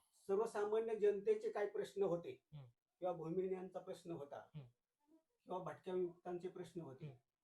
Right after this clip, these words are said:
Speaker 1: ते बाळासाहेब आंबेडकर
Speaker 2: हम्म.
Speaker 1: ते लढत होते.
Speaker 2: हम्म, हम्म.
Speaker 1: एकीकडे नामांतराचा प्रश्न
Speaker 2: हम्म.
Speaker 1: सुद्धा ते घेत होते, परंतु मुख्य प्रश्न
Speaker 2: हम्म.
Speaker 1: जो काय आहे
Speaker 2: हम्म.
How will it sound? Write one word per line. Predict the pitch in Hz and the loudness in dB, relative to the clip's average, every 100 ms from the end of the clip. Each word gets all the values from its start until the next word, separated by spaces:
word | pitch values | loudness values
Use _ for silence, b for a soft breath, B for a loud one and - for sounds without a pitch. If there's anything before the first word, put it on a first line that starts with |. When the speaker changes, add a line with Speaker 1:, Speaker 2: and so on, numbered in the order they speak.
| - | -8
Speaker 1:
ते | 202 | -2
बाळासाहेब | 185 190 190 202 190 | 4 4 4 -2 -2
आंबेडकर | 185 180 185 190 | -2 -4 -4 -4
Speaker 2:
हम्म. | 185 185 _ _ 156 | -6 -6 _ _ -8
Speaker 1:
ते | 180 175 | -2 0
लढत | 196 196 | 0 -2
होते. | - 147 - _ _ | -6 -12 -16 _ _
Speaker 2:
हम्म, | 165 | -8
हम्म. | 139 131 131 _ _ _ 165 | -8 -12 -18 _ _ _ -12
Speaker 1:
एकीकडे | 170 196 214 220 | -4 -2 0 0
नामांतराचा | 196 196 202 208 214 208 220 | 2 2 0 0 0 0 -2
प्रश्न | 214 208 196 202 208 - _ _ | -4 -6 -4 -4 -4 -10 _ _
Speaker 2:
हम्म. | 165 | -12
Speaker 1:
सुद्धा | 139 - _ 190 208 | -12 -18 _ 2 2
ते | 214 202 | 2 0
घेत | 170 196 | 0 0
होते, | 175 165 | -2 -4
परंतु | - 180 196 226 233 - _ _ _ _ _ _ | -6 -4 -4 -4 -8 -10 _ _ _ _ _ _
मुख्य | 170 226 - - 254 - - | -6 -4 -6 2 4 4 0
प्रश्न | - 202 - 196 | -4 -4 -2 -2
Speaker 2:
हम्म. | 156 - _ _ _ _ - | -2 -6 _ _ _ _ 0
Speaker 1:
जो | 220 | 2
काय | 233 214 | 4 4
आहे | 175 165 | 2 -2
Speaker 2:
हम्म. | 135 _ 156 | -6 _ -12